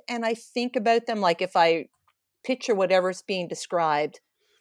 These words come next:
standing in the corner of my bedroom, then I lose my shit. But I'm really good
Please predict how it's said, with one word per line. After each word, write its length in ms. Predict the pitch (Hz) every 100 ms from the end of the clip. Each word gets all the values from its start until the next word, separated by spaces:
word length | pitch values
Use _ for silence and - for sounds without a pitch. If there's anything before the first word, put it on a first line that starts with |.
| -
standing 460 | - 190 196 202 190
in 100 | 170
the 80 |
corner 460 | - - 180 180 165
of 80 | 165
my 160 | 151
bedroom, 500 | 147 156 160 214 226
then 180 | 180 175
I 100 | 175
lose 280 | 180 170 -
my 120 | 147
shit. 380 | 139 - 143 - _ - - -
But 120 | 202
I'm 160 | 196 196
really 320 | 208 240 226
good 380 | 180 208 190 185